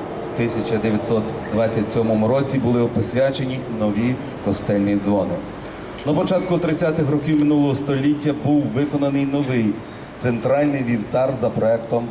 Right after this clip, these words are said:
Дайчака, освячення якого відбулося у тисяча дев'ятсот тридцять третьому році. Протягом початку п'ятдесятих років минулого століття костельні вітражі були демонтовані і вивезені до Вроцлава.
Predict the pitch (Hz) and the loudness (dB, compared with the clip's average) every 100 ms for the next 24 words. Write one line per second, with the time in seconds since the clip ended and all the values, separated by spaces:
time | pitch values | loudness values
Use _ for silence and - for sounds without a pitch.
0 | - - 107 107 113 - 90 - - - | -8 -2 -2 0 -2 0 -2 -2 -10 -4
1 | 104 - 113 143 147 143 139 139 139 131 | -4 0 2 2 2 0 0 0 0 0
2 | 123 113 123 127 - 107 110 104 135 151 | 0 0 2 2 0 0 -2 0 0 -2
3 | - 110 107 98 95 120 117 - - - | -2 0 0 0 -2 0 -2 -2 -10 -12
4 | - 107 110 - 107 - 98 90 95 95 | -4 -2 0 -2 -4 0 0 0 -2 -2
5 | 95 101 - 101 98 98 - - - - | -2 -4 -4 0 0 0 -4 -8 -8 -10
6 | - - - - - 165 165 175 165 160 | -10 -10 -10 -10 -4 0 2 2 2 0
7 | 165 156 156 - 147 131 156 147 139 135 | 0 -2 -2 -2 -2 0 0 0 -2 -2
8 | 131 151 147 139 143 139 131 143 135 147 | -2 0 0 2 2 2 0 0 0 0
9 | 131 98 - - - - - - 131 175 | 0 -2 -4 -12 -14 -16 -10 -4 -2 -2
10 | 170 160 151 156 147 160 143 143 147 143 | 0 2 0 2 2 2 2 2 2 0
11 | - 131 131 123 147 147 143 139 143 127 | -2 0 0 0 0 0 2 0 0 0
12 | 110 127 131 127 123 127 120 113 123 110 | 2 2 2 0 0 -2 0 0 2 0
13 | - 90 80 | -2 -4 -6